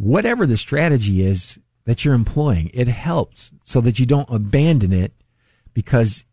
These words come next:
you didn't expect it to go down as much as it did. It went down and you, you panicked and you pulled the plug.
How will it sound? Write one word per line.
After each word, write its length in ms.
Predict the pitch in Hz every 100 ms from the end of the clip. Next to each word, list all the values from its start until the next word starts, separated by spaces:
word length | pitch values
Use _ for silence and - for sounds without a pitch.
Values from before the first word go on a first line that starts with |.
| _
you 140 | 127
didn't 180 | 151 120
expect 420 | 117 - 143 -
it 80 | 123
to 60 | 107
go 140 | 110
down 300 | 107 139 165
as 120 | 107
much 220 | 110 107 110
as 120 | 98
it 120 | 87
did. 220 | 107 101
It 140 | 120 107
went 240 | 131 104
down 360 | 127 123 123 120
and 200 | 107 113
you, 140 | 117 - _
you 140 | 107 95
panicked 480 | - 139 131 113
and 100 | 107
you 60 | 101
pulled 240 | - 139
the 60 | 117
plug. 440 | - 180 110 82